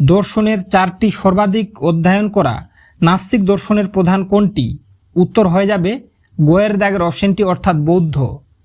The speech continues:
ছাব্বিশের দাগে বৌদ্ধ দর্শন অনুসারে দুঃখের কারণ হলো, উত্তর হয়ে যাবে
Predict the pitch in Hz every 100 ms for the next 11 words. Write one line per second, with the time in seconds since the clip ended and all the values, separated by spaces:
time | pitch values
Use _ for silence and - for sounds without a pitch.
0 | _ _ - - - 190 196 190 220 156
1 | 135 117 113 - - - - 175 220 240
2 | 208 208 - 208 202 208 208 165 175 -
3 | 190 175 175 208 190 165 240 - _ _
4 | _ - 180 - 214 147 190 208 180 180